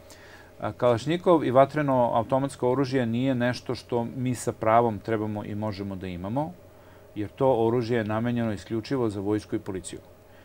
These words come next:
I ako to imamo kod kuće, mi to trebamo da vratimo i sad je dobra prilika da se to vrati.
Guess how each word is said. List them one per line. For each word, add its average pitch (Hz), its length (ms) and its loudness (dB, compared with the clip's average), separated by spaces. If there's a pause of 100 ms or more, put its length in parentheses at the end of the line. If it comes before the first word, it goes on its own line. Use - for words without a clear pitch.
(180)
I 107 80 -4
ako 104 160 -6
to 143 220 4
imamo 143 260 0
kod - 160 -10
kuće, 135 300 -2
mi 120 140 -2
to 113 120 -4
trebamo 117 280 -2
da 101 100 -4
vratimo 101 440 -4
i 113 40 -6
sad 107 200 -6
je 104 60 -4
dobra 104 300 -2
prilika 95 440 -8
da 98 100 -8
se - 140 -12
to 104 180 -4
vrati. - 400 -8